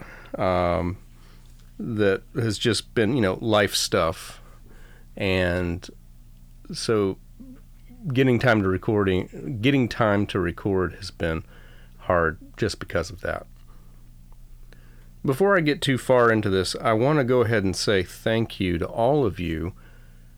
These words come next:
for listening to Life in the Pit. It, it really means a lot.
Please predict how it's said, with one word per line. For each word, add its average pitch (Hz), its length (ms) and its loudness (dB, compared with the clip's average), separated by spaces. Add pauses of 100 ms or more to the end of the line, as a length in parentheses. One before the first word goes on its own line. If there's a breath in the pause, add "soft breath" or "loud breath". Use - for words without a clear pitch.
(140 soft breath)
for 135 120 -2
listening 139 420 0
to 95 120 -4
Life 87 320 -2
in - 60 -10
the 82 80 -6
Pit. 87 320 -4
It, 95 120 -6
it 113 80 -2
really 143 280 4
means 123 260 2
a 110 60 2
lot. 104 360 2